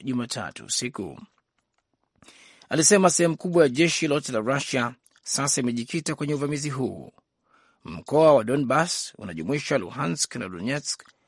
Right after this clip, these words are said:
majimbo mawili ambayo tayari kwa kiasi fulani yanashikiliwa na watu wanaotaka kujitenga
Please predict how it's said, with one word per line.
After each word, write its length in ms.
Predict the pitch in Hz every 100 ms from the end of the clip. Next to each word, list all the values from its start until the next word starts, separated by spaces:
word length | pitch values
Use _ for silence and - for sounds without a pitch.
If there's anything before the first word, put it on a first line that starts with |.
| _ _
majimbo 360 | - 71 127 135
mawili 420 | 127 120 147 143
ambayo 380 | 123 110 113 110
tayari 400 | - 110 151 170
kwa 100 | 143
kiasi 340 | - 123 -
fulani 520 | - 90 135 117 - - _ _ _ _
yanashikiliwa 580 | 85 92 - 107 127 127
na 60 | 120
watu 360 | 113 143 143
wanaotaka 460 | 131 123 123 127 117
kujitenga 680 | 92 73 - 151 139 -